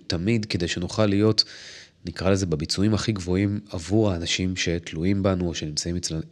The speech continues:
איתנו באיזושהי אינטראקציה מסוימת. כל אחד יש לו את האחריות הרדיקלית כלפי עצמו.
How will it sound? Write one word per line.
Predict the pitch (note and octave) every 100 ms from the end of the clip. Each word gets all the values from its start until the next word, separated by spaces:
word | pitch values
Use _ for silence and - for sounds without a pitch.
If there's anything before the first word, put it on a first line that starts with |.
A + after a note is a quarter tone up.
| - -
איתנו | G#2 F#2+ F#2+ E2
באיזושהי | E2 - E2+
אינטראקציה | D#2+ E2 D#2 D2 -
מסוימת. | - - - - - _ - - - - - - - - _ -
כל | D3+
אחד | C3 F#2+
יש |
לו | E2+
את | -
האחריות | D2 D#2 D2+
הרדיקלית | D#2 - - -
כלפי | - - -
עצמו. | - -